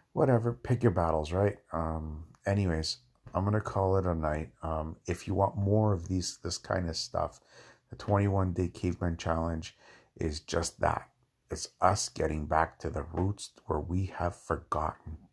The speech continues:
and we're trying to get it back through exercise, through rest, through, uh, through nutrition.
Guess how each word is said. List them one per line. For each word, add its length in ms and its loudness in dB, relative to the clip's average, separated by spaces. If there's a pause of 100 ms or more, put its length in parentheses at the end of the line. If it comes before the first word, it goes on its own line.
(140)
and 160 -4
we're 140 -2
trying 480 0
to 100 -6
get 260 0
it 240 -6
back 380 -4 (440)
through 320 -2
exercise, 880 0 (420)
through 400 -4
rest, 600 2 (300)
through, 800 -6 (280)
uh, 560 -4
through 300 2
nutrition. 680 -2